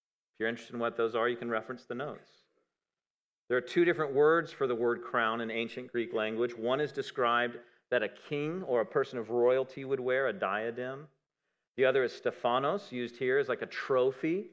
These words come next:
that a winning athlete would win. Or, you know, I found this interesting. I learned this this week.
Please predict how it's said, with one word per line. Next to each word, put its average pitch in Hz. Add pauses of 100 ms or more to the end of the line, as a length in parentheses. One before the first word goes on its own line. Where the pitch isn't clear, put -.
(440)
that 123
a 123
winning 127
athlete 117
would 135
win. 135
Or, 151
you 165
know, 170
I 151
found 180
this 165
interesting. 156
I 123
learned 143
this 123
this 117
week. 110